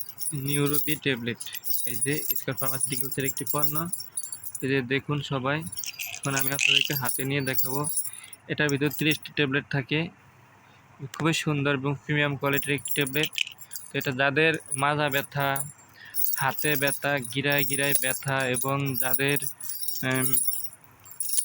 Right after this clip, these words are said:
অনেক কিছু মনে থাকে না এবং যাদের স্নায়বিক দুর্বলতা, তারা এই ট্যাবলেটটি, আহ,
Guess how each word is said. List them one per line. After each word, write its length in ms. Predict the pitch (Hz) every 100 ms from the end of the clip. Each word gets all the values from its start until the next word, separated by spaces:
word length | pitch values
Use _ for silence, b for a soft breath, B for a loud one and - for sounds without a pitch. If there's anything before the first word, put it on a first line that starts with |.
| - - - - - - -
অনেক 240 | 165 170 -
কিছু 240 | - 160 147
মনে 160 | 156 160 147
থাকে 200 | 131 135
না 80 | 131
এবং 280 | 127 135 135
যাদের 200 | 131 131
স্নায়বিক 520 | 139 143 151 151 147 131
দুর্বলতা, 520 | 156 151 139 - 117 113 - B B B -
তারা 180 | 135 143
এই 80 |
ট্যাবলেটটি, 420 | 143 143 139 135 143
আহ, 380 | - - 135